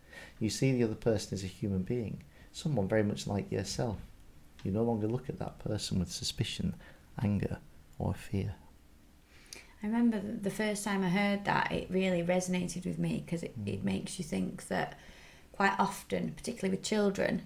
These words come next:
Speaker 2: if they come to you with a problem, your first reaction is to try and think of the advice, try and solve that, and
Speaker 1: Mm-hmm.
Speaker 2: actually it can be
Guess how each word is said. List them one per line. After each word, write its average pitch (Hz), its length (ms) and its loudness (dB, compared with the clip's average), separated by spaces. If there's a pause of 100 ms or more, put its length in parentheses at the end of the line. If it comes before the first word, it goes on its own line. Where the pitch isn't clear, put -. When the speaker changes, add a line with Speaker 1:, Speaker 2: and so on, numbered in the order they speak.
(120)
Speaker 2:
if 165 120 -10
they 202 180 0
come 196 220 -2
to 190 140 -4
you 196 60 2
with 190 120 0
a 190 40 -10
problem, - 640 -4 (460)
your 170 160 -2
first 185 600 2
reaction 180 580 -2
is - 300 -6 (120)
to - 140 -12 (240)
try 170 260 -2
and 170 260 2 (220)
think 175 260 -2
of 165 100 -6
the 180 80 0
advice, 170 600 0
try 165 160 -2
and 175 120 -2
solve 175 440 0
that, - 160 -6
and - 140 2
Speaker 1:
Mm-hmm. - 80 -2
Speaker 2:
actually - 680 -4 (480)
it - 160 -6
can 170 280 0
be 175 360 0